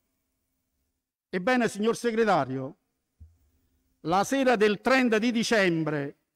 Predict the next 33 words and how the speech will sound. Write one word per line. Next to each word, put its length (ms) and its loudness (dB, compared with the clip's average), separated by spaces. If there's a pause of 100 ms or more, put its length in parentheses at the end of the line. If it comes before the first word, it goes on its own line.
(540)
vi 140 -2
ho 120 6
invitato, 960 0 (840)
e 120 -2
ovviamente 680 2
no, 360 -2
ma 160 -6
il 100 -8
sindaco 400 -4
non 160 -2
c'era, 300 -6
perciò 320 -8
forse 300 -10
non 140 -6
si 80 -10
è 80 -8
capito, 340 -12
che 120 -10
il 80 -10
sindaco 420 -8
era 120 -8
impegnato 440 -8
in 60 -8
altre 280 -8
cose, 380 -10 (340)
lasciò 440 -4
la 120 2
nave 520 -2 (380)
e 200 -4
partì 420 -6
per 160 -2
altri 360 -4
lidi 420 -8